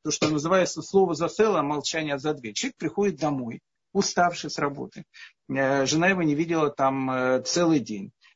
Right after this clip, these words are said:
И, и начинает там что-то рассказывать. А может быть, что-то ее к-, его там критиковать там, или еще что-то. Конечно, можно ответить все, что ты хочешь ответить по этому поводу.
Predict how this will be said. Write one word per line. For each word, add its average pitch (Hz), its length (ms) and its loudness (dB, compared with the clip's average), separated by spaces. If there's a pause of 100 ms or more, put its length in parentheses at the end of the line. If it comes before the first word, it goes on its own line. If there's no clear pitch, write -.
(100)
И, 151 100 2
и 285 480 4
начинает 320 420 -2
там 165 220 -4
что-то 202 300 -6
рассказывать. 127 580 -6
А 175 140 4
может 208 280 4
быть, 185 160 -2
что-то 185 600 2
ее 160 260 0
к-, 165 140 -10
его 151 340 -4
там 143 160 -6
критиковать 143 680 -2
там, 120 180 -4
или 156 160 -2
еще 160 400 0
что-то. 143 420 -6 (480)
Конечно, 320 360 4
можно 175 260 0
ответить 208 460 -2
все, 226 260 -4
что - 180 -2
ты 160 140 -4
хочешь 214 420 -2
ответить 196 460 -4
по - 80 -8
этому 165 280 -4
поводу. 139 460 0